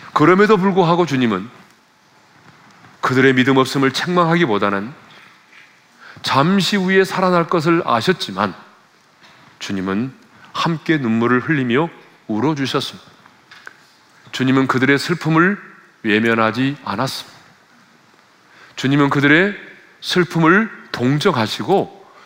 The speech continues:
함께 울어주셨습니다. 그 슬픔에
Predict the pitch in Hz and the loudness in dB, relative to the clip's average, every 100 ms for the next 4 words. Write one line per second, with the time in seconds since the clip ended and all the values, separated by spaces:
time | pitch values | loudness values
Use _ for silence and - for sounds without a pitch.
0 | - - 180 185 - 151 156 151 - - | -14 -4 -2 -2 -2 0 0 -2 -10 -4
1 | 113 180 202 - 139 - 92 - _ _ | 0 0 0 -6 -10 -10 -14 -20 _ _
2 | _ _ _ _ _ - _ - - - | _ _ _ _ _ -20 _ -20 -20 -20
3 | - - - - - - 208 - 214 208 | -20 -20 -16 -16 -6 0 2 2 -2 2
4 | 190 190 | 4 4